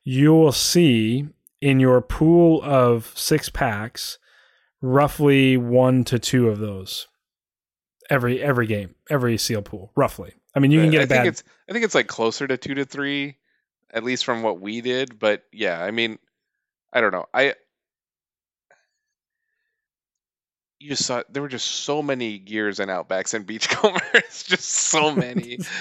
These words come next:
Speaker 1: Right.
Speaker 2: Uh,
Speaker 1: Now, I'm, I'm not saying that those bodies are gonna be usable, 'cause you may end up with, like, Megatron and, and Prime, which are uncommon bodies that are really big and expensive.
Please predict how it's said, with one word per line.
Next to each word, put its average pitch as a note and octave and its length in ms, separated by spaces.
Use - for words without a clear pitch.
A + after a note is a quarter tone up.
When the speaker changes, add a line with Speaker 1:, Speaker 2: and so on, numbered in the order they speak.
Speaker 1:
Right. A#2+ 360
Speaker 2:
Uh, G2+ 400
Speaker 1:
Now, D#3+ 140
I'm, F3 160
I'm F#3 120
not F3 140
saying F3+ 160
that D#3 120
those D3+ 140
bodies C#3 300
are C3 40
gonna C3 100
be B2 80
usable, A#2+ 360
'cause B2 160
you B2+ 80
may B2+ 140
end B2 100
up A#2 80
with, A#2+ 120
like, A#2 100
Megatron A#2 560
and, A2 160
and A2 500
Prime, A#2 320
which A2 160
are A#2 80
uncommon A2 600
bodies A2 420
that G#2+ 140
are G#2+ 40
really A2 280
big G#2+ 240
and G#2 100
expensive. G#2+ 560